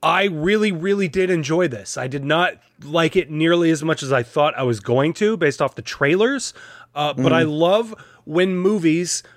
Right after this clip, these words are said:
Speaker 1: play with history and start changing stuff around to fit the, the thing that they need, or to fit the, the story arc that they're trying to tell. Um, like we said, I think the biggest issue with this one is that it is,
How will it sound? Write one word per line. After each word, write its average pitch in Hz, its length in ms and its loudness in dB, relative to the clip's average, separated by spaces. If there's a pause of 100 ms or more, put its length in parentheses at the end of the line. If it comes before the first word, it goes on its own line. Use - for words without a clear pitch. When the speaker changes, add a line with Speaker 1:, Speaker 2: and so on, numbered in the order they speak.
(120)
Speaker 1:
play 175 220 0
with 180 140 -4
history 139 580 -4
and 139 180 -6
start 156 240 -2
changing 170 380 -2
stuff 202 260 -2
around 175 440 2
to 160 100 -8
fit 139 440 -4
the, 143 280 -6
the 139 300 -14
thing 143 460 -2
that 135 200 -4
they 135 160 0
need, 131 300 -2 (320)
or 165 160 2
to 156 260 -2
fit - 220 -2
the, 156 220 2 (100)
the 175 120 0
story 208 320 -2
arc 127 220 0
that 165 100 -4
they're 175 120 -2
trying 196 220 0
to 208 40 -8
tell. 131 300 -4 (340)
Um, 151 340 -2 (600)
like 160 300 -2
we 202 100 2
said, 151 320 0
I 165 60 0
think 165 240 -2
the 156 80 -2
biggest 156 360 0
issue 165 260 0
with 185 160 -2
this 147 220 0
one 156 240 -4
is 151 240 -4
that 143 320 0
it 147 160 -4
is, 143 380 -2